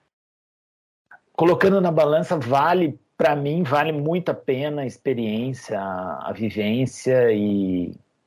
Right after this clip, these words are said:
né, eu sou muito grato aí a Dani, que é a minha companheira aí de,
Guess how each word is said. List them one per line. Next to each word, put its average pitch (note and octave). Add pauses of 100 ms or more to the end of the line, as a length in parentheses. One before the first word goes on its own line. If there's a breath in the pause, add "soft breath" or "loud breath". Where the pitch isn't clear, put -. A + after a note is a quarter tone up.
(320)
né, G#2+
eu G2
sou A2+
muito C3+
grato A#2
aí A#2
a A2+
Dani, A2
que G#2
é A2 (220)
a -
minha A2
companheira G#2+
aí G#2
de, G2+